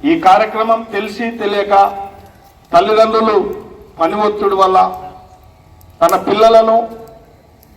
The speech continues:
కొద్దిగా నిర్లక్ష్యం గురి చేస్తూ ఉంటారు. వారికి తెలిసి తెలిసినా తెలియకపోయినా ప్రభుత్వం బాధ్యత,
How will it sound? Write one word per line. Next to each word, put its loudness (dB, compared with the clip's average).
కొద్దిగా -2
నిర్లక్ష్యం 0
గురి -4
చేస్తూ -4
ఉంటారు. -10
వారికి 0
తెలిసి -2
తెలిసినా 2
తెలియకపోయినా 0
ప్రభుత్వం 2
బాధ్యత, 2